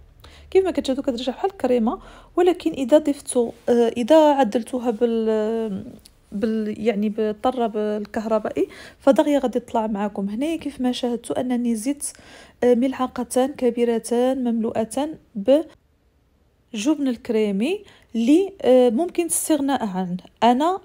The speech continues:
بغيت ن-، نضيفه يعني ال-، هاد الكريمه هادي فيها المقادير هادوك الاولين، ثلاثه المقادير اللي وريت لكم، المربى، الزبده والسكر فقط.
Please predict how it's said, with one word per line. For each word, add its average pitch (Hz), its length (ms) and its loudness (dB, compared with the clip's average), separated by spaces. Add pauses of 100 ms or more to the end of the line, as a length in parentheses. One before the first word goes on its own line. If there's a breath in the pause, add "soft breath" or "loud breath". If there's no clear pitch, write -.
بغيت 254 400 0
ن-، 240 120 0
نضيفه 220 600 0
يعني 226 460 0
ال-، 214 440 -4
هاد 254 180 -4
الكريمه 220 560 -2
هادي 262 300 -2 (420 loud breath)
فيها 294 300 2
المقادير 302 520 0
هادوك 294 240 -2
الاولين، 269 480 0
ثلاثه 302 300 0
المقادير 277 360 -2
اللي 285 160 -2
وريت 247 300 -2
لكم، 185 280 -10 (460 soft breath)
المربى، 214 720 2 (540)
الزبده 214 640 0
والسكر 269 480 -2
فقط. - 460 -6